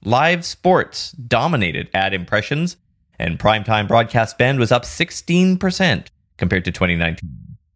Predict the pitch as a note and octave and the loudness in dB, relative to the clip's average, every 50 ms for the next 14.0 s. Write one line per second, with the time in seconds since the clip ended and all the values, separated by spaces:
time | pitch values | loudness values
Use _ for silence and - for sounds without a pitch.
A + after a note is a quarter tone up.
0 | _ _ _ - G#2+ G#2 F#2+ - E2 - - - _ _ _ _ _ - - - | _ _ _ -4 -4 -2 -2 -2 -4 -6 -6 -16 _ _ _ _ _ -20 -20 -8
1 | - - D3 D3+ C#3+ C3+ B2 C#3+ C3+ B2+ B2 C#3 B2 C3 C3 B2 A#2+ - B2 A#2 | -2 0 2 2 2 2 2 0 0 0 0 -2 0 0 0 0 0 0 0 2
2 | B2 B2+ - D3+ E3 F#3 A3 - - _ _ _ - A2+ B2 C#3+ D#3+ D#3+ E3 D3+ | 0 0 0 0 -2 -2 -4 -4 -10 _ _ _ -2 0 2 2 2 0 -2 -2
3 | C#3 - D#3 C#3+ - F3 F3+ G3 - - B2+ A2+ A2+ B2+ D3 D#3+ D3 - - C#3 | -2 0 0 0 0 -4 -4 -4 -2 -2 -2 0 2 2 2 0 0 -2 0 0
4 | B2+ A#2+ A#2+ A#2 A2+ A#2+ G#2+ G#2 - A#2+ G#2+ F#2+ G#2 A2+ C3 - - A#2+ A2 G2+ | 0 2 0 0 0 0 0 -2 -2 -2 -2 0 0 0 0 -2 -2 -4 -6 -6
5 | - - C#3+ C#3 C3+ - - - _ - - - _ - - D3+ F3+ F3 F3+ D3+ | -4 -2 -2 -2 -2 -4 -8 -14 _ -20 -20 -18 _ -2 0 2 2 2 0 -2
6 | C3 - - - C3 D#3 A3 A#3 F#3+ F3 - - - A3+ - G3 D3+ G2 - - | -2 -4 -4 -4 -2 0 0 0 -2 -4 -6 -4 -2 0 2 2 0 -2 -4 -8
7 | - - - F#2+ F#2 F#2 F2+ E2+ E2+ E2+ E2+ F2+ G2 A#2 C#3 B2+ G#2+ F2+ - - | -12 -8 -4 0 0 2 2 2 0 0 0 0 0 0 0 0 -2 -4 -4 -4
8 | - - C3+ C#3 D3+ D#3 D#3+ D#3 D3 - - - _ _ _ - A2+ A2 - - | -2 0 2 2 2 0 0 -2 -4 -6 -10 -20 _ _ _ 0 0 0 0 -2
9 | - - - - - D#3+ A#3 C#4+ G#3 C3 F#2 - F#2 C#2+ B1+ - - - - - | -10 -10 -4 0 2 2 2 2 0 -2 -2 -2 -4 -6 -6 -8 -12 -14 -14 -12
10 | - - E2+ - - F2 E2 - E2+ F2 F2+ G2 A#2 D3+ F#3 - _ _ _ _ | -10 -10 -8 -4 -2 -4 -2 -2 -2 0 0 2 0 -2 -4 -6 _ _ _ _
11 | _ _ _ _ _ _ _ _ _ - - - - G3 F3 F#3 A3 - - - | _ _ _ _ _ _ _ _ _ -12 -8 -2 2 4 4 4 2 0 -6 -4
12 | - C#3 C#3 C3 C3 B2+ B2 C3 B2+ A#2+ - - C3 A2+ A#2 A2+ G#2+ G#2+ G#2+ G2+ | -2 0 0 2 0 0 0 0 0 0 0 -2 -2 0 2 2 2 0 0 -2
13 | F#2 - A2 G#2 - G#2 F#2 - - G2 F2+ F#2 - - C#3 C#3+ D3 C#3+ C#3+ C#3 | -2 -2 -2 -2 -2 -4 -6 -4 -4 -6 -6 -4 -2 0 0 2 2 0 0 -2